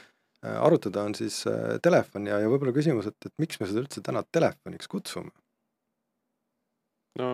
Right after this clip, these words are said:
Speaker 2: helistad sellega ju.
Speaker 1: <laughs> Helistad. Helistad, aga, aga mitmendal kohal on see helistamise funktsioon sul nutitelefonis kasutuse poolest?
Speaker 2: Ma ei ole nagu vaadanud, aga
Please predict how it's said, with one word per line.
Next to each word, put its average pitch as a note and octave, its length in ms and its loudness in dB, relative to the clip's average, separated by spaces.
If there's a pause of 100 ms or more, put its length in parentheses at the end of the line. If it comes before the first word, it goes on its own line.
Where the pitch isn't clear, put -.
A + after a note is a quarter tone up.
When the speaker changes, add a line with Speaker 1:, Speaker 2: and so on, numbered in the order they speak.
Speaker 2:
helistad - 480 -6
sellega G#2 420 -10
ju. G2+ 40 -20 (560)
Speaker 1:
<laughs> - 100 -6 (280)
Helistad. - 540 0 (760)
Helistad, A2 340 -2
aga, A#2 200 2 (160)
aga A#2 160 2
mitmendal C3 600 4
kohal C3 260 6
on A#2 140 2
see G2 140 -2
helistamise G#2+ 600 2
funktsioon G#2 540 -6
sul G2+ 160 -6
nutitelefonis G2 880 -8 (640)
kasutuse - 480 -6
poolest? - 380 -12 (920)
Speaker 2:
Ma A2+ 120 -10
ei A2 120 -8
ole A#2 160 -4
nagu A#2 200 -6
vaadanud, A#2 380 2
aga B2 160 -2